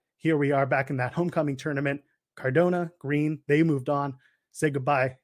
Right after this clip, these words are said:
to the Pump family, unfortunately. Let's move on, shall we? I like this. <clears throat> I liked a lot of things tonight, so you probably hear that a few times from me. Yes, give me Alexander and Maclin. Yes, please. And it was a fun show. Thank you.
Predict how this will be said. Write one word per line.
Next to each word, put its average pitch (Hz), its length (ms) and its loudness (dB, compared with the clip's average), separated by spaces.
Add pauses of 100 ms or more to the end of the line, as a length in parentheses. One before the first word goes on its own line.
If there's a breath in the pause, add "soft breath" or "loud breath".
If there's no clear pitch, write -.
(120)
to 123 260 -6 (380)
the - 60 -4
Pump - 280 -6
family, 131 260 -10
unfortunately. - 600 -18 (920)
Let's 262 160 2
move 160 160 4
on, 120 140 -4
shall 170 220 4
we? 190 100 -2 (1300 soft breath)
I 226 80 6
like 208 180 6
this. - 240 -18 (240)
<clears throat> - 240 -20
I 220 80 4
liked 392 220 6
a - 40 -2
lot 302 160 0
of - 60 0
things 180 220 -4
tonight, 131 280 -8
so - 140 -2
you 180 140 2
probably 208 400 -2
hear 190 160 4
that 165 140 4
a 131 40 -2
few 165 140 0
times 135 320 -2
from - 160 -16
me. - 140 -20 (680)
Yes, - 360 -2 (100)
give 196 100 0
me 165 100 4
Alexander 127 460 0
and 135 80 -8
Maclin. 143 320 -14 (140)
Yes, 151 220 4
please. - 360 -14
And 196 100 -2
it 285 80 -6
was 196 360 6
a 147 60 -2
fun 131 200 -10
show. - 220 -12 (280)
Thank 151 280 0
you. - 60 -20